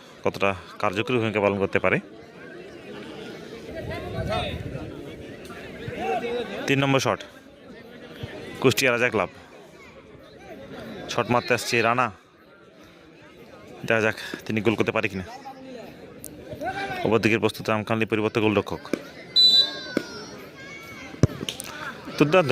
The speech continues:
শট এবং গোল, এই মুহূর্তে খেলা ফলাফল তিন তিন। কুষ্টিয়া রাজা ক্লাব তাদের গোলরক্ষক পরিবর্তন করেছে।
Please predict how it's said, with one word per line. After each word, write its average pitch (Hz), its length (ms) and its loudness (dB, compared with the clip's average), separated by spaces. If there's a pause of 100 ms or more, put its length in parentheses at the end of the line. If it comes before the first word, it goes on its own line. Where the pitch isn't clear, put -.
শট 95 180 8 (320)
এবং 117 120 6 (120)
গোল, 107 140 10 (300)
এই 127 60 2
মুহূর্তে 143 220 4
খেলা 131 160 4
ফলাফল 127 280 4 (760)
তিন 165 200 4
তিন। 127 140 6 (4000)
কুষ্টিয়া 139 360 6 (440)
রাজা 120 220 6
ক্লাব 120 220 2
তাদের 117 180 4 (1400)
গোলরক্ষক 131 400 6
পরিবর্তন 123 360 8
করেছে। 104 220 4